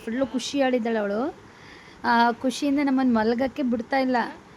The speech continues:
ಅಷ್ಟು ಖುಷಿ ಆಗ್ಬಿಟ್ಟಿದೆ ಅವಳಿಗೆ ಅವ್ರ ಅಣ್ಣರನ್ನೆಲ್ಲ ನೋಡಿಬಿಟ್ಟು. ಆ, ನನ್ನ ತಂಗಿ ಮಗಳು ಇವಳು, ಒಬ್ಳೆ ಮಗಳು. ಆ, ನೋಡ್ರಿ ನನ್ನ ಮಗನ್ನ ಎಬ್ಬಿಸ್ತಾ ಇದ್ದಾಳೆ, "ಎದ್ದೇಳೋಣ, ಎದ್ದೇಳೋಣ" ಅಂತೇಳಿ. ಆ, ನನಗೂ ಕೂಡ ಅವಳು ನೋಡಿ ತುಂಬ ಖುಷಿ ಆಯ್ತು. ತುಂಬ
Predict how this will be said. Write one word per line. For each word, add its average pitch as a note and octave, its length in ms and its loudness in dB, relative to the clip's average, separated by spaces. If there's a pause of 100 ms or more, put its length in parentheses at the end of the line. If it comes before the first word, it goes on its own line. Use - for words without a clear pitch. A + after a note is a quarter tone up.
(420)
ಅಷ್ಟು A#3 420 -4
ಖುಷಿ C#4+ 280 0
ಆಗ್ಬಿಟ್ಟಿದೆ B3 380 0
ಅವಳಿಗೆ G#3+ 300 0
ಅವ್ರ G#3 200 -2
ಅಣ್ಣರನ್ನೆಲ್ಲ A3 520 -2
ನೋಡಿಬಿಟ್ಟು. G#3+ 720 -4 (420)
ಆ, A#3+ 280 2
ನನ್ನ A#3 180 2
ತಂಗಿ A#3 300 0
ಮಗಳು A3+ 260 2
ಇವಳು, G#3 220 0
ಒಬ್ಳೆ G3+ 200 0
ಮಗಳು. G#3+ 480 -2 (720)
ಆ, A#3+ 320 0
ನೋಡ್ರಿ A3+ 460 0
ನನ್ನ A3 280 -2
ಮಗನ್ನ A#3+ 240 0
ಎಬ್ಬಿಸ್ತಾ A#3+ 440 -2
ಇದ್ದಾಳೆ, A3 380 0
"ಎದ್ದೇಳೋಣ, G#3+ 380 -2 (220)
ಎದ್ದೇಳೋಣ" G#3+ 380 -4
ಅಂತೇಳಿ. G#3 460 -2 (680)
ಆ, A#3 240 0 (880)
ನನಗೂ B3 280 2
ಕೂಡ C4+ 220 4
ಅವಳು B3 160 6
ನೋಡಿ B3+ 200 2
ತುಂಬ B3 280 -2
ಖುಷಿ B3+ 240 -2
ಆಯ್ತು. A3+ 160 -4
ತುಂಬ A#3+ 200 2